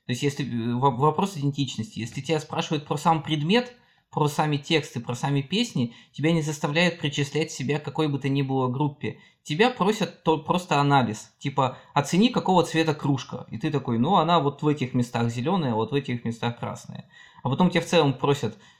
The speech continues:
а, типа, «А как ты? Ты кружечник, получается?» Ты такой, «Нет, я из стаканов плю, пью».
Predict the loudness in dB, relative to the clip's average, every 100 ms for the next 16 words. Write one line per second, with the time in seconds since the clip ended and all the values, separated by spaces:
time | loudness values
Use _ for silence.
0 | -6 2 2 2 -2 -4 2 2 2 0
1 | 2 2 4 6 8 6 2 -4 -2 -2
2 | -2 -2 -2 -2 -6 -16 -16 -16 -10 -2
3 | 0 -2 -6 -10 -6 -4 0 0 -2 -8
4 | -14 -14 _ _ _ 2 2 2